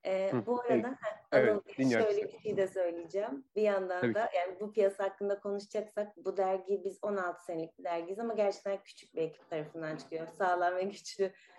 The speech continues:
Speaker 1: ve geniş, sağlam ve güçlü bir ekibimiz var ama geniş bir ekibimiz yok. Çok az kişiyiz. Ee,
Speaker 2: Tah-, tahmin ediyorum,
Speaker 1: ve
Speaker 2: tahmin
Speaker 1: genelde
Speaker 2: ediyorum.
Speaker 1: bu alanda çalışan herkesin de böyle çalıştığını biliyorum ben. Biraz
Speaker 2: Evet,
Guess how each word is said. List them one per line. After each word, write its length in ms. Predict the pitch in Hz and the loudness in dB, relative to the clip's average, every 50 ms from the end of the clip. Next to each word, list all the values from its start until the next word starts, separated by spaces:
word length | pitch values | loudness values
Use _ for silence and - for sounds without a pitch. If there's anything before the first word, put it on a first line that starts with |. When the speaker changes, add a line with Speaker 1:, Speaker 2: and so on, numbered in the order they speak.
| - _ _ - - | -20 _ _ -2 0
Speaker 1:
ve 100 | 190 190 | 2 2
geniş, 320 | 170 170 185 180 190 185 - - - - - - | 4 4 4 4 2 0 -2 -8 -16 -18 -2 2
sağlam 320 | 220 208 208 226 233 233 | 6 6 8 8 6 6
ve 60 | 233 | 4
güçlü 280 | 220 208 208 - 254 233 | 2 0 -2 -4 -2 0
bir 60 | 254 | 0
ekibimiz 480 | 247 240 240 233 254 247 247 247 240 240 | 0 0 0 0 0 0 0 0 0 0
var 160 | 277 285 - | -2 0 0
ama 160 | 233 233 233 | 0 0 0
geniş 380 | 214 202 202 196 185 - - - | 0 0 0 -2 -2 -6 -4 -4
bir 60 | 185 | -4
ekibimiz 460 | 170 156 - 170 170 180 - 196 - | -2 -2 -4 -4 -2 -2 -2 -2 -4
yok. 120 | 240 220 - _ | -6 -8 -10 _
Çok 260 | - - 196 - - | -8 -8 -8 -6 -4
az 240 | 185 185 170 - - | -2 -2 -4 -4 -10
kişiyiz. 440 | - - - - _ - - - - - - - - - - | -16 -18 -20 -18 _ -16 -16 -16 -18 -18 -20 -20 -20 -16 -12
Ee, 100 | - 151 | -4 4
Speaker 2:
Tah-, 420 | 147 147 147 131 120 127 120 - - | 8 8 8 8 6 0 -4 0 4
tahmin 360 | - 120 120 113 117 120 117 | 6 8 8 8 6 4 4
ediyorum, 360 | 117 117 110 113 113 107 107 104 - - | 4 6 6 6 4 4 2 2 0 4
Speaker 1:
ve 80 | - | 6
Speaker 2:
tahmin 160 | - 226 - | 8 8 8
Speaker 1:
genelde 220 | - - 214 113 117 | 8 6 4 4 4
Speaker 2:
ediyorum. 320 | 110 - 226 220 208 214 - _ - | 4 4 4 2 0 -2 -6 _ 4
Speaker 1:
bu 40 | 214 | 6
alanda 400 | 214 214 214 208 208 208 214 214 | 6 6 6 4 2 2 0 -2
çalışan 420 | - 220 202 202 202 208 214 214 214 208 | -2 -2 -4 -4 -4 -4 -6 -8 -6 -4
herkesin 540 | 202 196 190 185 - 180 165 160 175 170 165 | -2 0 0 0 -2 -4 -4 -4 -4 -2 0
de 140 | 170 170 170 | 0 0 0
böyle 260 | 170 165 160 160 160 | -2 -2 -2 -2 -4
çalıştığını 580 | 160 165 156 151 151 - - 156 156 175 190 175 | -4 -6 -6 -6 -8 -10 -10 -8 -6 -4 -4 -4
biliyorum 480 | 165 151 151 151 147 143 143 147 143 | -4 -4 -4 -4 -6 -6 -8 -10 -10
ben. 200 | 143 139 147 156 | -8 -8 -6 -4
Biraz 300 | 175 165 165 160 160 - - | -2 -2 -2 -2 -2 -2 0
Speaker 2:
Evet, 280 | 139 127 117 110 98 | 2 4 4 4 2